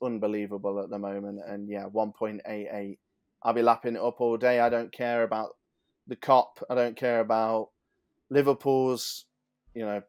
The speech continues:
team. They've, they've got injuries. You know, Luis Diaz went down, and yeah, I, I couldn't have any more, uh, markers pointing towards Man City if I tried.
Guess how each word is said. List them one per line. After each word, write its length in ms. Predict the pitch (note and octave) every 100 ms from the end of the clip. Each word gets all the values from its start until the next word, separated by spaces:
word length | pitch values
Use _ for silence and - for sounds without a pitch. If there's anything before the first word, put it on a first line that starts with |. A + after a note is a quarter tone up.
| _ _ _ -
team. 460 | C#3 C3 B2+ B2 A#2
They've, 220 | A2+ -
they've 180 | B2+ A#2+
got 220 | B2+ A2
injuries. 720 | A#2+ C#3 C3 B2+ B2+ B2 A#2 A#2
You 120 | A2
know, 100 | G#2
Luis 320 | A2 A#2+ A2+
Diaz 420 | C3 C3 B2+ B2
went 240 | B2 B2 G#2+
down, 460 | A#2 A#2+ A#2 A#2
and 260 | G#2 G2+ - _ _ _ _ _ -
yeah, 220 | G#2+ G2+ -
I, 280 | A2+ G#2 G#2+ - _ _
I 120 | B2+
couldn't 500 | C#3 E3 D3+ D3 C#3 - _ _ _
have 260 | - B2 A#2 -
any 240 | C3 C3 B2
more, 440 | A#2+ A2+ G#2 G2+ _ _ _ _ _ _ _ _
uh, 160 | G#2 G2+
markers 520 | A2 A#2 A2+ - G2
pointing 360 | - G#2+ F#2 G#2+
towards 320 | G#2+ G#2 G2+
Man 180 | G#2+ G2+
City 420 | - G#2+ G#2+ G#2
if 140 | G2+
I 120 | G#2+
tried. 440 | G2 - G#2 G2+